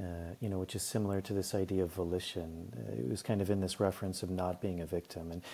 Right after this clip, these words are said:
part of being a victim is also this idea that, that we don't have a choice. Like, someone or something or, you know, something outside myself is dictating my life, and I have no power, I have no choice.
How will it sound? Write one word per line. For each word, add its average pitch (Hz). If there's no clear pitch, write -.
part 135
of 101
being 104
a 90
victim 92
is 82
also 87
this -
idea 87
that, 87
that 101
we 98
don't 110
have 80
a -
choice. -
Like, 90
someone 104
or 82
something 101
or, 80
you 104
know, 87
something 98
outside 95
myself 90
is 82
dictating 90
my 80
life, 110
and 87
I 80
have 90
no 95
power, 85
I 78
have 90
no 90
choice. 85